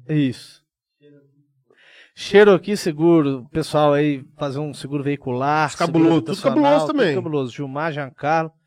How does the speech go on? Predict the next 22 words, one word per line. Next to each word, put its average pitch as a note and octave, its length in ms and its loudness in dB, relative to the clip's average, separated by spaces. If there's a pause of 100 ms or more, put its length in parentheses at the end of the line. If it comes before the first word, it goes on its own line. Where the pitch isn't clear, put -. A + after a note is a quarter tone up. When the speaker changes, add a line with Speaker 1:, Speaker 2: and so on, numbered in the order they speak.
(260)
Speaker 1:
e D3 120 2
o C#3+ 140 6
Everton C#3+ 440 -2
Tiririca C#3+ 580 -6
na C#3+ 100 -12
estrada, C#3 560 -10
você B2 280 -14
não B2 140 -10
fica. F3+ 340 -14
Speaker 2:
Só D#3 180 -8
ligar D3 300 -6
pro - 100 -16
Tiririca. D#3 340 -2
Speaker 1:
Só E3+ 40 4
ligar D#3 440 2
lá E3+ 380 0 (400)
e D3+ 80 -12
fazer D#3 280 0
o E3+ 60 -2
seu F3+ 180 -4
seguro E3+ 480 2
aí. D3 320 0